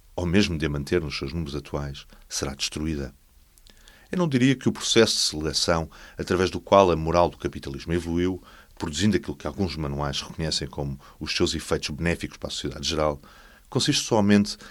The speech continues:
em ajudar ao crescimento da população. Muitos dos povos deste mundo seriam provavelmente muito mais felizes se o crescimento da população não tivesse sido estimulado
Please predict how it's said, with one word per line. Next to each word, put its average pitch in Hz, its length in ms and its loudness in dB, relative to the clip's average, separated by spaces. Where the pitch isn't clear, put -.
em 104 160 4
ajudar 87 520 4
ao 76 120 -2
crescimento - 440 -6
da - 40 -4
população. 95 460 -4
Muitos 202 320 2
dos - 140 -8
povos - 260 -12
deste 76 280 -6
mundo 90 280 -2
seriam 113 300 4
provavelmente 110 500 4
muito 139 180 0
mais 127 180 2
felizes - 360 0
se - 100 -4
o 80 60 -2
crescimento 78 360 -4
da 78 80 0
população 82 380 -2
não 85 120 0
tivesse 80 300 0
sido - 340 0
estimulado 82 580 0